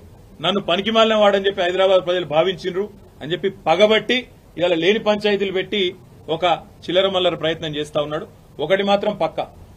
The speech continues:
మేము ముందు చెప్పినాం, ఇప్పుడు కూడా చెప్తా ఉన్నాం, తప్పకుండా హైదరాబాద్లో ఉన్న ప్రజలందరూ మావారే.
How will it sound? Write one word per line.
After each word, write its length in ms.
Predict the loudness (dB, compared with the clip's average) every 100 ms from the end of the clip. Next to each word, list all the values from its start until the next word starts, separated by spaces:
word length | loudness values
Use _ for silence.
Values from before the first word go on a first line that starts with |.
| -16
మేము 140 | -12 -8
ముందు 160 | -2
చెప్పినాం, 380 | 0 0 0 -4
ఇప్పుడు 220 | -2 -2
కూడా 120 | 0 0
చెప్తా 240 | -2 -2
ఉన్నాం, 240 | -4 -8 -14 -20 -20 -20 -20 -20 -16 -2
తప్పకుండా 680 | -2 2 0 2 4 4 2 -16 -20 -10 0
హైదరాబాద్లో 720 | 2 6 6 8 6 4 0
ఉన్న 180 | -2 -4
ప్రజలందరూ 640 | -2 -2 0 2 0 0
మావారే. 640 | 0 2 4 2 0 -6